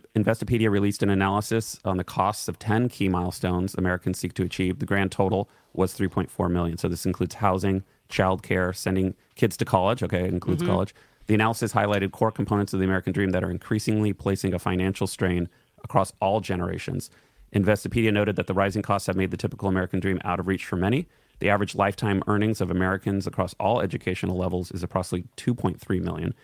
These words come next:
Speaker 1: That's over one million short of the estimated cost of the American dream. Specifically, per the analysis, raising two kids to the age of eighteen, there you go. So that is to the age of eighteen,
Speaker 2: Mm-hmm.
Speaker 1: five hundred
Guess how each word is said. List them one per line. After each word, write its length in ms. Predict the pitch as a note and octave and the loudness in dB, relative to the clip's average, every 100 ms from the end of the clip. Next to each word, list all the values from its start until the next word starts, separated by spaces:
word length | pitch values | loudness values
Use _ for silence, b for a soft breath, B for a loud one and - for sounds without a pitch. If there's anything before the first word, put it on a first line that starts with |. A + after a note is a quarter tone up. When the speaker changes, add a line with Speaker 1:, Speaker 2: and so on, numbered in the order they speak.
| b b b | b b b
Speaker 1:
That's 180 | - - | 0 2
over 200 | G2 F#2 | 2 2
one 200 | F2+ G2 | 2 2
million 280 | G2+ F#2+ F2 | 2 2 0
short 360 | - G#2 G2 | -2 -2 -2
of 80 | F#2 | -2
the 80 | E2 | -4
estimated 440 | F2 F#2 F2+ F2 | -4 -2 -2 -2
cost 320 | - F#2+ F2 | -2 -4 -2
of 80 | - | -4
the 80 | F#2 | -2
American 320 | F2+ E2+ - | -2 -6 -6
dream. 280 | - F#2 - - b b b | -4 -2 -2 -6 b b b
Specifically, 560 | - C3 - E3 D#3+ C#3 | 0 2 2 0 2 0
per 160 | B2+ | 2
the 140 | A#2+ A2+ | 2 2
analysis, 420 | G#2+ A2+ A2 - | 2 0 -2 2
raising 300 | G#2 A2 G#2+ | 2 4 2
two 160 | - A2+ | 2 2
kids 420 | A2 A2 B2 - b b b | 2 2 0 -12 b b b
to 120 | - C#3+ | 2 4
the 160 | D#3 | 4
age 140 | A2 G#2+ | 2 2
of 60 | F#2 | 0
eighteen, 280 | E2+ F2+ F2 | 0 0 2
there 120 | F2 | 2
you 80 | E2+ | 2
go. 180 | G2 - b b b _ | 0 -2 b b b _
So 160 | - F2+ | 0 2
that 140 | F#2 | 4
is 140 | F2+ - | 2 0
to 100 | F2+ | -2
the 140 | F2 | 0
age 180 | F2 E2+ | 0 0
of 80 | F2+ | -2
eighteen, 280 | F2+ - D#3 | 0 0 0
Speaker 2:
Mm-hmm. 240 | D#3 F3+ | 0 2
Speaker 1:
five 200 | C3+ D3+ | 2 4
hundred 160 | C3+ | 4